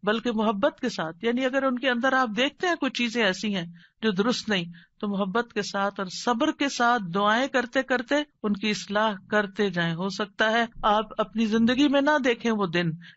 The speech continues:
जिसको आप देखना चाहते हैं, लेकिन मरने के बाद आपको उनकी दुआएं पहुंच रही हों, आपकी वो मेहनत जाया नहीं जाएगी। तो लम्मा सबरू, सब्र करना बहुत जरूरी है। और फिर ये है कि उनकी तरफ से जितनी भी आजमाइशें आए,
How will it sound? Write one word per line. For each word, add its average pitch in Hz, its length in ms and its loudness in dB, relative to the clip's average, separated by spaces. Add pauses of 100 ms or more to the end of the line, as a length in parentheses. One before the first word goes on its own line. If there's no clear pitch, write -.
(120)
जिसको 226 340 0
आप 208 200 4
देखना 208 400 0
चाहते 180 340 0
हैं, 156 240 -6 (300)
लेकिन 190 280 0
मरने 185 300 -2
के 196 120 -4
बाद 175 340 0
आपको 170 320 -4
उनकी 165 220 -6
दुआएं 170 340 -2
पहुंच 170 340 -6
रही 160 120 -10
हों, 170 120 -12 (200)
आपकी 208 340 0
वो 214 140 0
मेहनत 220 460 2
जाया 180 340 2
नहीं 233 220 0
जाएगी। 165 600 -6 (200)
तो 226 80 2
लम्मा 294 460 2
सबरू, 254 680 0 (140)
सब्र 226 400 0
करना 196 540 -2 (100)
बहुत 175 300 -2
जरूरी 165 520 -2
है। 151 240 -2 (220)
और 190 160 0
फिर 185 280 -2 (260)
ये 208 160 0
है 208 160 2
कि 214 120 -4
उनकी 233 420 2
तरफ 208 260 2
से 214 160 -2
जितनी 233 360 -2
भी 220 140 0
आजमाइशें 170 580 2
आए, 147 240 -4